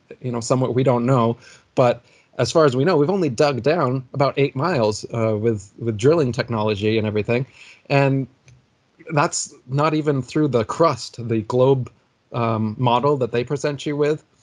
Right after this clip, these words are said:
The crust is, like, fifteen miles or something deep, and then you get into the,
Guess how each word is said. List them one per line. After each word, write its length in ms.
The 100
crust 420
is, 100
like, 180
fifteen 460
miles 340
or 60
something 380
deep, 280
and 140
then 160
you 80
get 140
into 260
the, 260